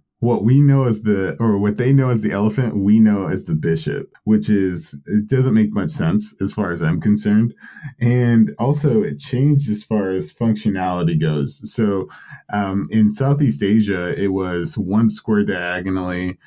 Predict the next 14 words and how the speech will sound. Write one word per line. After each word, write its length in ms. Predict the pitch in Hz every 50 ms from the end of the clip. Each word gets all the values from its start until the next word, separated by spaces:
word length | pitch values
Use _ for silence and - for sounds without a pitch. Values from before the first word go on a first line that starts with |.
| _ _ _ _ _
or 540 | 104 104 104 104 104 101 98 98 95 - - - -
one 380 | - 113 110 110 117 120 117
square 360 | 107 - - - 113 101 90
forwards, 800 | - - - 120 123 123 120 110 101 92 85 85 87 90 92 - - _
like 340 | 110 107 104 98 98 - -
the 100 | 113 107
four 280 | - - 113 110 110
legs 400 | 107 101 101 95 98 98 92 95 95 - - _ _ -
and 280 | 107 110 110 104 101
the 80 | 95 90
trunk 400 | - - - 117 110 110 104 -
of 160 | 110 85 82
an 180 | 85 82 82 80 -
elephant. 520 | 107 113 120 113 - - 80 82 - -